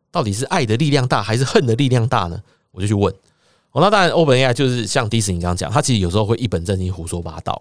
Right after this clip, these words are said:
啦。对，像这种闲聊的话，尤其它的资讯就是真的看看就好，就跟我们跟人家在打屁一样，有些东西听一听，真的不要全部相信。一开始当然是这样玩，到后来我发现，诶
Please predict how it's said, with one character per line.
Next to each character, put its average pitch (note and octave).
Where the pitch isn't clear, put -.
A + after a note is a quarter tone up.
啦。 -
对， -
像 D#3+
这 D#3+
种 G2+
闲 F#2
聊 F#2
的 F2+
话， F#2
尤 G#2+
其 A2
它 B2+
的 G#2+
资 A#2
讯 G#2+
就 G2+
是 F#2+
真 A#2+
的 A#2+
看 G#2+
看 F#2
就 F2
好， -
就 F#3+
跟 D#3
我 A#2
们 F#2
跟 A2+
人 G2+
家 G2
在 G2+
打 -
屁 -
一 F2
样， E2+
有 G2
些 A2+
东 A#2+
西 A#2
听 G2
一 G2
听， F2
真 G2
的 F#2+
不 -
要 F2
全 -
部 F2+
相 -
信。 -
一 D3
开 D3+
始 C3
当 A2
然 F#2
是 F2+
这 F#2+
样 E2
玩， B1+
到 G#3
后 F#3+
来 A#2+
我 G2+
发 B2
现， B2
诶 D3+